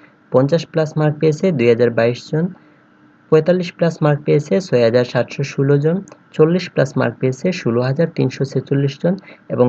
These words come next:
পঁয়ত্রিশ plus মার্ক পেয়েছে একত্রিশ হাজার দুইশো সতেরো জন। এবং তোমাদের পাশের হার এবছর হচ্ছে মাত্র তেত্রিশ দশমিক আটানব্বই পার্সেন্ট। তোমাদের মার্ক এবং পাশের হারটা তোমাদের বিগত বছরের চেয়ে অনেক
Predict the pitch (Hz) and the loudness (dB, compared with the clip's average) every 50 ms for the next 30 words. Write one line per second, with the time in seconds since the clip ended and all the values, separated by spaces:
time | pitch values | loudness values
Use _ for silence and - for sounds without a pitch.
0 | 120 120 - - 160 165 165 - 185 175 - - 147 135 123 123 - 135 120 117 | 0 0 0 2 2 2 2 0 -4 -4 -4 -4 -2 -2 -2 -2 -2 -2 -2 -2
1 | 113 - - 127 123 123 - - 170 180 185 - _ _ - - - 139 139 139 | -2 -4 -4 -4 -4 -4 -4 -4 -6 -6 -6 -8 _ _ -20 -10 -4 -2 -2 -2
2 | - - 165 151 147 - - 131 117 117 127 156 185 196 - - - 117 110 107 | -2 -4 -4 -4 -4 -4 -2 0 0 2 0 0 -2 -6 -10 -8 -4 -2 -2 -2
3 | 101 - - 165 180 180 - - - 113 104 - 101 95 95 95 101 101 - - | 0 0 0 0 0 -2 -6 -10 -6 -6 -4 -2 -2 -2 -2 -2 -4 -4 -6 -8
4 | - _ _ _ _ _ _ _ _ _ _ - - 127 127 131 127 127 131 135 | -12 _ _ _ _ _ _ _ _ _ _ -4 0 2 2 2 2 0 0 0
5 | 143 151 147 151 147 139 - 135 131 131 - - 170 151 147 156 160 160 147 143 | 0 0 0 0 -2 -2 -2 -2 -4 -2 -2 -2 -2 -2 -2 -2 -2 0 0 -2
6 | 135 139 139 - - 151 156 151 151 151 - 139 147 165 - - - _ _ - | -2 -4 -4 -2 0 0 0 0 -2 -2 -2 -2 -2 -2 -4 -10 -20 _ _ -2
7 | 117 117 113 113 - - 143 151 151 - - 135 139 - - 147 - - 156 143 | 0 0 0 0 -2 -2 -4 -4 -2 -4 -6 -6 -6 -6 -8 -6 -4 -2 -2 -2
8 | - - 175 190 180 - - - 113 110 117 113 110 110 110 107 107 110 101 - | 0 0 0 0 -2 -4 -6 -4 -4 -2 0 0 0 0 0 0 0 -2 0 0
9 | 101 98 - - - 113 107 107 107 - - _ _ _ - - _ _ _ _ | 0 0 0 -4 -6 -6 -6 -6 -6 -10 -14 _ _ _ -20 -20 _ _ _ _
10 | - 139 147 151 151 170 175 170 170 - 120 117 113 113 120 139 147 143 - - | -2 2 2 4 4 4 2 2 0 -2 -2 0 0 2 0 0 -2 -4 -4 -2
11 | 143 143 156 156 151 151 139 131 127 - 147 135 127 113 98 - - 113 104 104 | 0 2 2 2 0 0 -2 -2 -2 -2 -4 -2 -2 -4 -4 -2 0 0 0 2
12 | 120 123 123 135 123 113 120 117 113 139 143 160 156 147 147 143 - 160 156 160 | 0 0 0 0 0 0 0 0 0 0 0 0 0 0 0 0 2 2 2 2
13 | 156 151 - - 196 208 - - - - _ _ _ _ - 127 120 117 107 | 2 0 -4 -4 -4 -4 -6 -10 -20 -20 _ _ _ _ 0 0 2 2 0